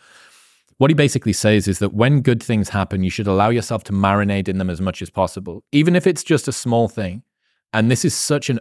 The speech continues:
unbelievable tactic, like having a ten-minute walk after, after having food. Something good happens. Your first response should not be to kind of accept it for what it is. You know, people that hold themselves to high standards, I do this too.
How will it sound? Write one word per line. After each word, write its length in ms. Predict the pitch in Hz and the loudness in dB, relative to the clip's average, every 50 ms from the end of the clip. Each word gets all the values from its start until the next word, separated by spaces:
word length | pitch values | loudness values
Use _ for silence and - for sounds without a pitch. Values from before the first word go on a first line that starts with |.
| _ - | _ -4
unbelievable 680 | 131 127 135 127 127 123 117 120 120 113 117 107 101 | -2 0 2 2 2 4 4 4 2 2 0 -2 -4
tactic, 380 | - - 107 104 - - 98 - | -2 -2 -2 -4 -4 -4 -6 -2
like 160 | 107 107 98 | -2 -2 0
having 220 | - 131 135 131 113 | 0 0 0 0 -2
a 20 | |
ten-minute 420 | - - 120 110 107 107 104 101 | -2 0 0 0 2 2 0 0
walk 240 | 104 104 101 101 - | 0 0 0 0 0
after, 300 | 107 95 - - 101 98 - | -2 -4 -4 -4 -6 -6 -4
after 200 | - 98 - 110 | -6 -6 -4 -2
having 220 | 95 98 95 95 92 | -2 0 0 0 -2
food. 300 | - - 139 110 98 - - - - | 0 2 2 2 2 0 -6 -20 -10
Something 360 | - - 151 151 147 160 147 113 | -2 0 0 2 2 2 2 4
good 180 | 123 120 104 | 2 2 2
happens. 400 | 85 104 92 - 98 90 90 - _ _ _ _ _ _ - | 2 0 -2 -2 -2 -4 -4 -6 _ _ _ _ _ _ -4
Your 160 | 131 127 107 | 0 0 0
first 400 | - - - 147 143 156 151 - | 0 -2 0 2 2 2 2 2
response 640 | - 151 - - - - 113 110 104 101 98 - - _ _ _ | -2 -2 -2 -2 -2 0 0 0 0 -2 -4 -8 -12 _ _ _
should 280 | - - - 139 120 | -8 -2 0 0 2
not 240 | 120 123 139 139 - | 2 2 0 0 0
be 300 | - 131 123 113 110 110 - - | 0 0 2 2 2 0 -2 -8
to 160 | - - 120 | -8 -8 -8
kind 320 | - - 123 120 117 117 | -6 -2 -2 0 2 2
of 280 | 113 110 104 92 - - _ _ _ _ _ _ _ _ _ _ _ _ _ _ _ _ _ _ _ _ - | 4 2 2 0 -2 -10 _ _ _ _ _ _ _ _ _ _ _ _ _ _ _ _ _ _ _ _ -6
accept 560 | 120 113 - - - - - 156 - - - | -6 -6 -6 -6 -4 0 0 -2 -2 0 -2
it 140 | 160 135 - | -2 -2 -2
for 120 | - 139 123 | 0 0 2
what 160 | 120 127 123 | 4 4 4
it 80 | 117 | 4
is. 180 | 120 151 160 - | 4 2 2 0
You 80 | 165 180 | 0 0
know, 260 | 175 151 127 151 156 | 0 0 -2 -4 -4
people 280 | 151 - 214 208 269 254 | -2 0 0 2 2 0
that 60 | 262 | 0
hold 220 | - - 151 156 | 2 2 2 4
themselves 340 | 160 170 160 - 165 151 139 - | 4 2 0 2 0 0 0 -2
to 80 | 135 | -4
high 200 | - - 123 113 | -4 -2 -2 -2
standards, 440 | - - - 117 113 117 104 98 95 - | -2 -4 -4 -2 -2 0 0 -2 -2 -2
I 80 | - 131 | 0 2
do 140 | 160 175 139 | 2 2 2
this 180 | 120 95 - | 2 -2 -2
too. 320 | - - - 135 120 98 | -4 -4 0 0 0 0